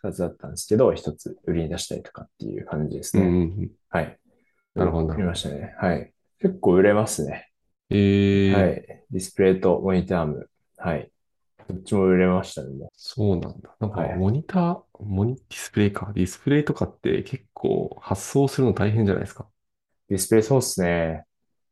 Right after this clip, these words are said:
Speaker 1: 発送するの大変なんですけど、その、あのー、梱包やってくれるサービスがあるんですよ。
Speaker 2: ほうほうほう。
Speaker 1: はい。これなんか自社の、
Speaker 2: それでお任せみたいな。
Speaker 1: 自社の宣伝みたいになっちゃうんですけど。
Speaker 2: <laughs>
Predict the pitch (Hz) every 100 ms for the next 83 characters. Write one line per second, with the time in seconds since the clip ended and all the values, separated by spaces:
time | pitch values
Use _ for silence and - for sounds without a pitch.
0 | _ 117 117 - 156 160 123 110 117 123
1 | 120 120 101 87 - 80 76 58 - 92
2 | 80 76 - _ _ _ _ 92 90 90
3 | 85 82 85 82 80 82 87 - 175 180
4 | 180 170 - 165 151 143 139 135 135 131
5 | _ _ - 135 95 87 76 76 78 -
6 | _ _ 113 90 92 80 - - _ -
7 | 90 78 - _ _ _ _ 117 98 90
8 | 98 107 165 175 - 101 90 107 113 131
9 | 180 180 160 160 165 160 156 87 87 90
10 | 80 - 73 65 - -